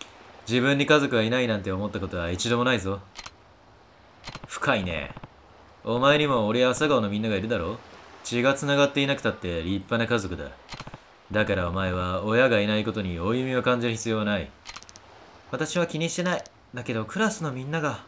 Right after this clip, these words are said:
気にするな。もし今度同じことを言われたらこう言い返してやればいいんだ。私んちは家族が九人もいるから大丈夫って。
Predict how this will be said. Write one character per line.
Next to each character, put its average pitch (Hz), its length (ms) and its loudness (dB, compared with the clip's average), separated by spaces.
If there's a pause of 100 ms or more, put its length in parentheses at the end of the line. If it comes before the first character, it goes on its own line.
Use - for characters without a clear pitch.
(760)
気 95 160 -4
に 95 120 -2
す 107 160 -4
る 117 80 0
な。 113 180 2 (320)
も 131 120 -4
し - 120 -4
今 139 180 0
度 110 140 2
同 113 100 2
じ 110 80 -2
こ 123 80 -2
と 120 100 2
を - 20 4
言 101 100 0
わ 104 60 2
れ 98 80 -2
た 95 80 -4
ら 82 200 -2
こ 143 260 2
う - 20 6
言 151 140 6
い 143 40 4
返 147 180 4
し - 60 -4
て 110 60 -2
や 98 60 2
れ 92 60 0
ば 87 100 -2
い 87 40 -4
い - 20 -4
ん 85 80 -4
だ。 73 140 -10 (1040)
私 139 320 -2
ん 147 60 -4
ち 156 100 0
は 120 220 4
家 147 180 -4
族 147 240 0
が 104 100 -2
九 160 260 4
人 120 160 0
も 95 100 -2
い 98 40 0
る 117 80 0
か 110 80 4
ら 87 80 0
大 110 200 2
丈 160 100 4
夫 123 100 0
っ 92 40 -12
て。 - 180 -6